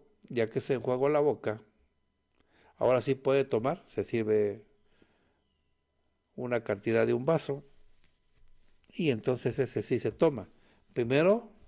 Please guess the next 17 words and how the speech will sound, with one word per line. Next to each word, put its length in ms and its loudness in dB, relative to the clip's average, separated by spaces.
el 180 -4
enjuague 340 2
bucal 600 0
y 80 -8
luego 460 0
se 160 -6
toma. 380 -4
Y 120 -4
de 120 4
esta 200 -2
manera 340 -2
se 140 -6
toma 640 -6
antes 400 -2
de 100 -6
cada 220 -2
alimento. 480 -8